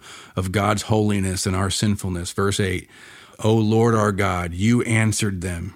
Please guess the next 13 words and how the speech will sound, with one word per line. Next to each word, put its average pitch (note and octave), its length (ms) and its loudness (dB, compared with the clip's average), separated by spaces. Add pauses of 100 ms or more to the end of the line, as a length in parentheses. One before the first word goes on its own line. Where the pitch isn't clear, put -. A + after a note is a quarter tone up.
You A2+ 260 2
were A2+ 240 2
a G2+ 80 2
forgiving A2 840 0
God G2+ 340 0
to G#2+ 100 0
them, F#2 440 -8 (840)
but G2+ 360 0 (260)
an G#2 140 2
avenger G2+ 760 2 (240)
of G2+ 180 0
their F#2+ 180 0
wrongdoings." F2+ 880 -2